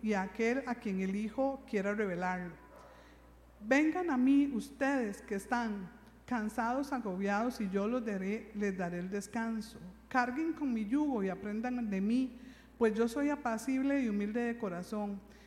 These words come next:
y encontrarán descanso para su alma, porque mi yugo es suave y mi carga es liviana.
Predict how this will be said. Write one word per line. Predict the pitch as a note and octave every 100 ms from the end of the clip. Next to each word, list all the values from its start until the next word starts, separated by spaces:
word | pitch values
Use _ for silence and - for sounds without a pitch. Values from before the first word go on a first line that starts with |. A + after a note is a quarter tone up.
| - -
y | G#3+
encontrarán | G3+ A3 G3+ F#3+ F#3+ G3+ A3+
descanso | C4 B3+ A#3+ G#3 A3
para | B3 A3 F#3+
su | F#3+ F#3
alma, | G#3 G#3 F3+ E3+ - -
porque | - G#3 A3
mi | G#3+ G3+
yugo | A#3 B3+ C4 D4+ D4+
es | A#3 A#3
suave | C4 B3+ B3 A3+ F#3 - -
y | G#3+ - -
mi | G3
carga | G3 G#3+ G#3 G#3+ A3+
es | A#3 -
liviana. | G#3+ G3 F#3 E3